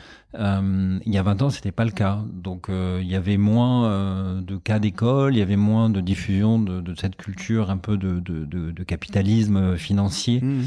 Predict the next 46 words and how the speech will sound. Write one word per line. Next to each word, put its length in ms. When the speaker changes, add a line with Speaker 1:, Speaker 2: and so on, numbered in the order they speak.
Speaker 1:
et 140
de 100
capital 400
développement, 680
euh, 100
qui 160
était 160
diffusée. 500
Euh, 600
aujourd'hui, 440
il 60
y 40
a 60
des 180
associations 420
comme 200
le 80
Galion 560
qui, 320
en 200
plus, 460
Speaker 2:
Oui. 80
Speaker 1:
essayent 400
d'aider 460
les 180
entrepreneurs 840
dans 260
leurs 180
négociations 920
et 40
la 100
structuration 580
de 60
leur 80
mode 160
de 80
financement 680
avec, 440
euh, 120
soit 220
des 120
banques, 280
soit 160
des 100
capitaux 320
risqueurs. 380